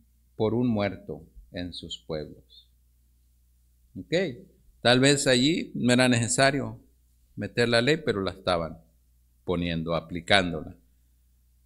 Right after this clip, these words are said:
Y así muchas de las veces la aplicamos también nosotros, hermanos. Y tenemos ahí, hermanos, el versículo cinco, ocho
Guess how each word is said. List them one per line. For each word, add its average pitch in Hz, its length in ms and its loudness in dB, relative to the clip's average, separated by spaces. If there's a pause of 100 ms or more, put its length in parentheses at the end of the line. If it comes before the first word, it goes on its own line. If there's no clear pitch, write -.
(420)
Y 98 120 -2
así 101 260 2
muchas 123 320 4
de 117 80 4
las 110 160 4
veces 113 480 0
la 101 80 0
aplicamos 101 560 -4
también 98 300 -2
nosotros, 98 640 -8
hermanos. 87 340 -12 (2250)
Y 123 540 4
tenemos 160 580 4
ahí, 156 200 6
hermanos, 156 760 2 (320)
el 117 800 0 (240)
versículo 156 1200 0 (180)
cinco, 185 760 2
ocho 147 460 0